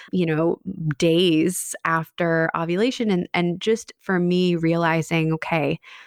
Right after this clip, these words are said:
this time around, it's different. And this time around, we may not, um, get the happy ending that we're looking for." And sharing those disappointments, um, you know, we've been,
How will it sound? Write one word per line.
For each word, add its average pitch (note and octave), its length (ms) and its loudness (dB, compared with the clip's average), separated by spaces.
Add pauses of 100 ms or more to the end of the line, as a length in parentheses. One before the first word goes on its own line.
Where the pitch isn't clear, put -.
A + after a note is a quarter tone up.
(200)
this G#3 240 0
time G3+ 240 2
around, D#3+ 540 2
it's - 180 -6
different. D#3 640 -4 (180)
And E3+ 220 0
this E3+ 180 0
time F3 240 0
around, D#3 540 2 (640)
we F3 260 2
may F3 260 2
not, E3 580 0 (440)
um, E3 340 2 (120)
get E3 340 -2
the F#3+ 60 0
happy F3 380 -2
ending D#3+ 340 0
that D#3+ 160 0 (220)
we're D#3+ 420 2
looking G#3+ 340 0
for." - 420 -4 (280)
And F3 400 2 (520)
sharing B3+ 420 4
those A#3 160 4
disappointments, E3+ 1080 0
um, D#3+ 420 0 (500)
you F#3 140 2
know, D#3+ 280 2
we've F#3 180 0
been, F3 240 0